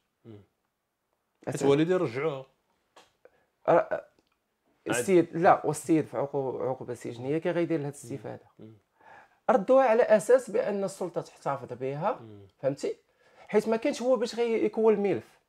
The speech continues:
Speaker 1: مم.
Speaker 2: والدين ماشي ردوها على هذا الاساس بانه هو ما كاينش، ما، كيفاش غيكون هذا الملف؟ وزيدوا واحد الحاجه اخرى، كاينين ناس عائلات مركبه عندهم استفاده واحده،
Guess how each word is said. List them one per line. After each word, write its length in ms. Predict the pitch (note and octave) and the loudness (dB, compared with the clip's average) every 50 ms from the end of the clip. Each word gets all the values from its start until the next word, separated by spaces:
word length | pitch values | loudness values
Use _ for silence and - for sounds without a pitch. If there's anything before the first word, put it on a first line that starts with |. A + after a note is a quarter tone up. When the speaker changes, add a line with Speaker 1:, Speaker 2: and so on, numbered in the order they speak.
| _ _ _ _ _ _ _ _ _ _ _ _ _ _ _ | _ _ _ _ _ _ _ _ _ _ _ _ _ _ _
Speaker 1:
مم. 160 | - G#2 G#2+ G2+ G2 - _ _ _ _ _ _ _ _ _ _ | -14 -14 -14 -14 -16 -20 _ _ _ _ _ _ _ _ _ _
Speaker 2:
والدين 400 | - C#3+ E3+ E3+ F#3 D#3+ G#3+ A3+ | -2 0 2 2 2 2 2 0
ماشي 220 | A#3 A#3+ - - G4+ G#4+ F4+ - - - - - | 0 0 2 4 6 6 6 4 2 -4 -6 -2
ردوها 400 | E3+ G3+ F3+ D3+ - G#3+ B3+ C#4 | 0 0 0 2 2 4 4 4
على 140 | A3 A3 B3 | 4 4 4
هذا 160 | A#3 A3 A3 | 4 4 2
الاساس 440 | G#3+ - - G#3+ G#3 - C#4 C#4 A3 | 2 2 0 0 2 0 -2 -2 -2
بانه 280 | - - - G3+ G#3 G3+ | -2 -2 -2 0 -2 -2
هو 140 | G3 G3 G3 | -2 -2 -2
ما 120 | G3 G3 | -4 -4
كاينش، 200 | - - A4+ - | 0 0 0 0
ما، 240 | C#4 A#3 A#3+ A3 G#3+ - - _ | 0 -2 -4 -4 -6 -10 -8 _
كيفاش 220 | - B3 A#3 A3 - | -4 -4 -4 0 0
غيكون 340 | A#3 A3+ A3+ A3+ G#3+ G#3+ G3 | 0 2 2 2 0 0 0
هذا 140 | F#3+ F3 | -2 -2
الملف؟ 280 | F3 F3 F3 C#3 G#2 A2 - _ _ _ _ _ _ _ _ _ | -4 -4 -4 -6 -6 -8 -14 _ _ _ _ _ _ _ _ _
وزيدوا 360 | - F3+ F3+ G#3+ B3 A#3+ B3+ A#3+ | 2 4 4 4 4 4 4 4
واحد 140 | A3+ G3 | 4 2
الحاجه 280 | - G3 F#3 G#3 F#3+ F3+ | 0 -2 0 0 0 0
اخرى، 240 | D#3 - - - - _ _ _ _ - - - - - - _ _ - | -4 -10 -10 -12 -12 _ _ _ _ -20 -20 -20 -20 -20 -20 _ _ 6
كاينين 300 | - G3+ G#3+ A#3 A3+ A#3 | 8 8 8 8 8 8
ناس 180 | B3+ B3 - | 6 6 6
عائلات 420 | G#3 G#3 G#3 G#3 G#3+ A#3 A#3 - A3 | 4 0 2 2 2 0 0 2 2
مركبه 500 | A3 G3+ - - G3 F3+ D3 A2 G#2 G2 - _ _ _ _ _ _ _ | 2 2 2 0 -2 -2 0 -2 -4 -8 -12 _ _ _ _ _ _ _
عندهم 560 | - D#3 D#3+ D3 C#3+ F3 F3+ G3+ B3 A#3 G#3+ - | -2 -2 -2 0 0 2 2 4 2 2 0 -4
استفاده 560 | - - - - F#3 F#3 - F#3+ F#3 F#3 A#3 A3 | -8 -10 -6 -4 -4 0 2 4 4 6 8 8
واحده، 500 | A3+ A3 G3 E3 - E3+ D3+ - G#2+ | 8 8 6 4 0 -2 -4 -4 -8